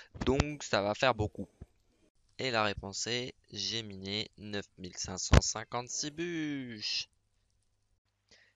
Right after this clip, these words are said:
C'est trop marrant quand on saute et qu'on est haut.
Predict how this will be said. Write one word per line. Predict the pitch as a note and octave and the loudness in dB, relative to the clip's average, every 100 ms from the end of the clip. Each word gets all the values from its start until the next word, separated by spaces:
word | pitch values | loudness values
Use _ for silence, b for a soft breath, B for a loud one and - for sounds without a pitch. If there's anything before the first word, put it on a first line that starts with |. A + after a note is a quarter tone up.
| b | b
C'est | - G#2+ G#2+ _ - | -2 0 -2 _ -14
trop | - - F3 | -10 -4 2
marrant | C#3 B2 E3 G3+ | 2 4 0 -4
quand | - - | -12 -10
on | A#2+ | -8
saute | - - G3 - - _ _ _ _ _ _ _ _ - | -6 -2 -4 -6 -20 _ _ _ _ _ _ _ _ -8
et | - | -4
qu'on | G#2+ B2 | 0 0
est | C#3+ - | 0 0
haut. | B2 D#3+ | 0 0